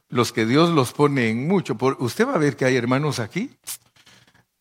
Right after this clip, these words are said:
hay hermanos que ganan dos mil dólares en una semana, hermano.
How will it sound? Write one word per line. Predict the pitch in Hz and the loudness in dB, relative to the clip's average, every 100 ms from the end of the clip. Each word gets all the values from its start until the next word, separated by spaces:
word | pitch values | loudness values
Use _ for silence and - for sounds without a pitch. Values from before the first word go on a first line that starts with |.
| - | -16
hay | 180 | -12
hermanos | 175 196 202 | -8 -4 -4
que | - 147 | 0 0
ganan | 127 165 165 | 0 0 0
dos | 127 110 107 | 2 2 2
mil | 180 190 | 2 2
dólares | 139 208 180 113 - | 4 4 4 0 -4
en | 101 | -4
una | 127 135 | -2 -2
semana, | - 95 107 185 196 | -2 -2 0 0 -2
hermano. | 123 92 85 | -4 -6 -8